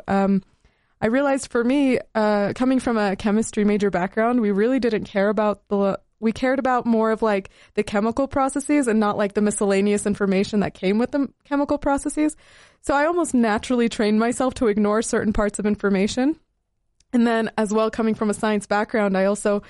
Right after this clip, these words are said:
trained myself, you know, to not really focus on the social science aspect of school in a sense. And so when we were thrown with ethics and, um, E B M was kind of, I,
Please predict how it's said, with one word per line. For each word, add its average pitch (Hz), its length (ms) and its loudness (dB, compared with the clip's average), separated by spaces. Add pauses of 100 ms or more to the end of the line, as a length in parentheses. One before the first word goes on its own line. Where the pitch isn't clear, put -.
(360)
trained 214 240 0
myself, 202 480 0
you 214 100 -2
know, 190 160 2
to - 160 -4
not 220 180 2
really 262 200 2
focus 240 520 0
on 208 380 0 (180)
the 208 460 2 (160)
social - 500 -2 (140)
science 226 420 -2
aspect - 640 -4
of 190 220 -2
school 180 420 -2
in 185 120 0
a 185 80 0
sense. 185 420 -4 (400)
And 247 140 0
so 247 160 0
when 240 100 2
we 247 100 2
were 240 120 0
thrown 240 360 0
with 214 300 0
ethics 277 540 -4
and, 214 280 2
um, 196 320 2 (420)
E 269 120 0
B 233 180 2
M 220 180 0
was 196 140 -2
kind 190 240 0
of, 180 80 -4
I, 190 360 -2